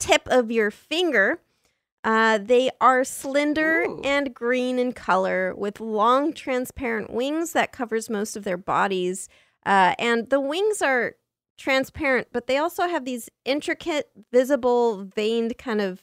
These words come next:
Speaker 1: structures on the wings, which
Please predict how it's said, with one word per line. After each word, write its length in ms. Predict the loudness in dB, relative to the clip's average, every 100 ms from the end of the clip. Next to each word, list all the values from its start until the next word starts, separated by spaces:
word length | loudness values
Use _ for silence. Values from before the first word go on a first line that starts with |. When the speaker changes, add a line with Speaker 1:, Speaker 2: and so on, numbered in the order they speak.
| _
Speaker 1:
structures 920 | -20 -10 -4 -2 -4 -6 -4 -4 -8
on 200 | -8 -6
the 100 | -4
wings, 480 | -4 -6 -6 -10 -14 _ _ _
which 260 | -2 -2